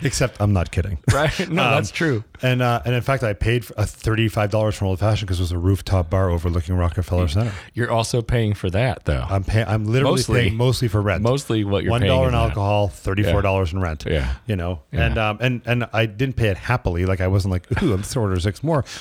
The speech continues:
Speaker 1: But I was like, "Guys, we're sitting on, with blankets looking
Speaker 2: Right.
Speaker 1: over at Rockefeller Center from
Speaker 2: Right.
Speaker 1: a rooftop bar.
Speaker 2: Right.
Speaker 1: This is what it, this is what the experience
Speaker 2: This
Speaker 1: is."
Speaker 2: is it.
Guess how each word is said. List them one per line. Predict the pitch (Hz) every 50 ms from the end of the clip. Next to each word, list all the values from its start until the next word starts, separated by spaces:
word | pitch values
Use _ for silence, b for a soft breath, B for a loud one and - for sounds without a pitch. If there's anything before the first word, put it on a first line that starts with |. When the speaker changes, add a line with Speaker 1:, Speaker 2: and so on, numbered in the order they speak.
| B B -
Speaker 1:
But | 139 139
I |
was | 143 131
like, | 131 139 -
"Guys, | - 170 180 151 95
we're | 107 120
sitting | 104 - 156 160 160 143
on, | 113 131 135 -
with | 120 123 104 -
blankets | - 127 131 139 131 147 147 - -
looking | 127 120 - - 143 139 135
Speaker 2:
Right. |
Speaker 1:
over | 131 123 120 120 127 127
at | 113
Rockefeller | 107 120 120 - 127 - - 110 110 107
Center | - - 131 123 113
from | 92 95
Speaker 2:
Right. | 87 85 -
Speaker 1:
a | 110
rooftop | 120 113 - 123 120 104 -
bar. | 131 151 143 98 80 B B B
Speaker 2:
Right. | - 76 69 64 64 -
Speaker 1:
This | - 147 131 - 151
is | 131
what | 139 135
it, | 135 123 117 117
this | 131 143 143 151
is | 147 131
what | - -
the | - 135
experience | 123 - - - - 127 143 151 147 135 80 85
Speaker 2:
This | 82 90 98
Speaker 1:
is." |
Speaker 2:
is | 92 80 85
it. | 78 67 - - -